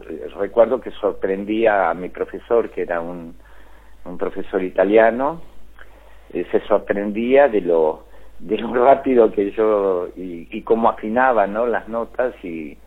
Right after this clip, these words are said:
y no tuvo que enseñarme demasiado, como que lo tenía incorporado.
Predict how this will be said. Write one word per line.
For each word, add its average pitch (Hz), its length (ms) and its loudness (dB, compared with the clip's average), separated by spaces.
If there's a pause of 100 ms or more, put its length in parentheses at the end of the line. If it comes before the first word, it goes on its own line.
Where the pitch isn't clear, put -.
(300)
y 110 80 -10
no 120 200 4
tuvo 135 260 8
que - 80 0
enseñarme 117 580 2
demasiado, 104 720 2
como 92 320 -6
que 92 140 -6
lo 90 140 0
tenía 104 280 -4
incorporado. 101 840 0